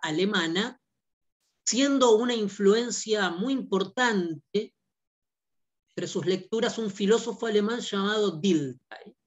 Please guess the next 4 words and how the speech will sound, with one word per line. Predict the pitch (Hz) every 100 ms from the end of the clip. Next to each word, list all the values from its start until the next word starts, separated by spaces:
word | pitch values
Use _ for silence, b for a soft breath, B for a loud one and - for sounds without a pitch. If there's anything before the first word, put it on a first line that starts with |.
| _ _ _ -
Dilthey. | 131 127 131 123 120 _ - 190 _ b b b b _ _
Este | _ - 254
filósofo | - 220 214 311 302 - 190 - 160
alemán, | 151 156 147 147 185 247 -